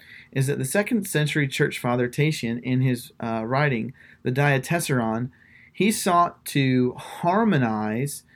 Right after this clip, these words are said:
the four Gospels. And what's interesting about that is that he used John's Gospel, um, a-, a-, as the base to fit the other three in, and he attributes that, uh,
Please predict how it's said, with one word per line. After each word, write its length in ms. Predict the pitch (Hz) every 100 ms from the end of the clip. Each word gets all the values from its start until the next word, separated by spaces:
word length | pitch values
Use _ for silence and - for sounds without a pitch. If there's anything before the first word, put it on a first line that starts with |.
| - - -
the 120 | 135
four 340 | - 170 180
Gospels. 580 | 147 135 135 - 139 135
And 200 | - 143
what's 160 | 156 151 -
interesting 500 | 254 330 - 240 147
about 300 | 123 113 120
that 260 | 117 139 _ - -
is 200 | - 170
that 220 | 160 151
he 220 | 147 196 220
used 500 | 208 180 160 139 127
John's 580 | - 147 165 196 185
Gospel, 800 | 135 139 151 196 - - 113 135 160 _ _ _ -
um, 600 | 127 131 131 127 123 123 - _ _ _ _ _ _ _ _ - - -
a-, 40 |
a-, 220 | 139 131
as 500 | 92 120 139 147 143
the 100 | 139
base 580 | 143 165 214 - - - _ _
to 160 | - 139
fit 340 | - 160 -
the 120 | 147 147
other 260 | 156 156
three 240 | 143 165 175
in, 160 | 160
and 80 | 120
he 120 | 131
attributes 500 | 143 - 160 196 156
that, 300 | - 117 113 _ _ - - _
uh, 320 | 123 117 117